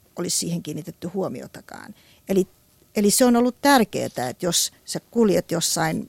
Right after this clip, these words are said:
savannilla tai oot jossain viidakossa ja takana rapsahtaa, niin sunhan täytynyt, tuota noin, niin kuulla se ja kääntää tarkkaavuutesi ja katsoa, mikä siellä on. Se on ollut hengissä selviämisen kannalta edellytys. Mut sit jos ajatellaan tämän päivän yhteiskuntaa, niin se haastehan syntyy siitä, että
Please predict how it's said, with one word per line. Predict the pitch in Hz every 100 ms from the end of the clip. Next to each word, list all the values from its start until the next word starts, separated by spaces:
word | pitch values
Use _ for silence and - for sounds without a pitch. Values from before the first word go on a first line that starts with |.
| -
savannilla | - - 196 170 156 165 147
tai | - 151 156 156
oot | - -
jossain | 175 - 151 151
viidakossa | 185 - - 180 - 170
ja | 160 - _ -
takana | 185 170 160 170 - - _ -
rapsahtaa, | 202 202 - 165 - - 147 165 - -
niin | - -
sunhan | 202 208 202
täytynyt, | 254 240 - - 156 - -
tuota | 165 151 156
noin, | 151
niin | 156 165 -
kuulla | 240 202 170
se | - 170
ja | 165 165 -
kääntää | 233 185 - 143
tarkkaavuutesi | - 180 - 143 147 151 - 170
ja |
katsoa, | - 214 202 - -
mikä | 151 - 156
siellä | - 160 175
on. | 180 170
Se | 196
on |
ollut | 208 220
hengissä | 240 208 -
selviämisen | 175 185 180 180 180 202
kannalta | - - - -
edellytys. | 190 185 - - - - - - -
Mut | -
sit | - 254
jos | 262
ajatellaan | 269 294 - 208 196 196
tämän | 262 285 214
päivän | 185 - 170
yhteiskuntaa, | 175 - 185 - 160 - 143
niin | 156
se | -
haastehan | 180 254 269 - 170 175
syntyy | 175 175 - 180
siitä, | 233 208 -
että | - - 135